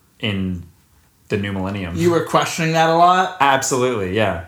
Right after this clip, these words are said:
Speaker 1: And I was also becoming more interested in academics and different things that I was studying in class, and, and comedy is kind of like a, you know, a way to bring it all together. Um, definitely. Yeah.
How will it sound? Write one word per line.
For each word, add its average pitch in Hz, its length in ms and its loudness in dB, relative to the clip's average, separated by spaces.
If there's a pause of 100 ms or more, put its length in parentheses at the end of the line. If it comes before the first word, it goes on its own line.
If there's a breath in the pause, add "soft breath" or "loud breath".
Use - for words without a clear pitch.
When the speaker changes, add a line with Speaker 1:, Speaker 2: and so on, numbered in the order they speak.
(100)
Speaker 1:
And 139 120 4
I 151 40 4
was 147 120 0
also 160 200 2
becoming 135 320 0
more 120 180 0
interested 117 420 -2
in 110 60 -4
academics 113 720 -2
and 98 420 -6
different 107 380 -4 (200)
things 113 360 -4
that 110 80 -2
I 107 60 2
was 98 420 -8
studying 107 360 -2
in 95 80 -8
class, 135 380 0
and, 95 180 -8 (440 loud breath)
and 110 280 -2
comedy 131 400 2
is 110 140 -4
kind 113 160 -2
of 101 120 -6
like 101 260 -4
a, 107 100 -6 (260)
you 117 120 -4
know, 87 280 -6 (240)
a 107 100 -2
way 107 200 2
to 101 100 -4
bring 104 220 -6
it 98 60 -4
all 92 140 -2
together. 90 560 -4 (480 soft breath)
Um, 95 560 -4 (1500)
definitely. 85 560 -4 (420)
Yeah. 98 340 0